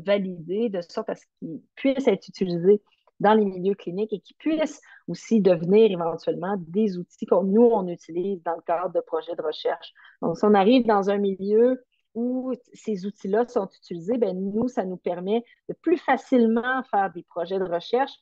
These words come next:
euh, et avoir des données de qualité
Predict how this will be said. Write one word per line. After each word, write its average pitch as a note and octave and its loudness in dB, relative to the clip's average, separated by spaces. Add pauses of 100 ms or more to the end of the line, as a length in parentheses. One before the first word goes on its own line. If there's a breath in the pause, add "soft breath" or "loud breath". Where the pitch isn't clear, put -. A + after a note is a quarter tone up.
(300 soft breath)
euh, E3+ 2 (140)
et G3+ -2
avoir A#3 0
des G3 -14
données F#3 -8
de F#3 -8
qualité G#3 0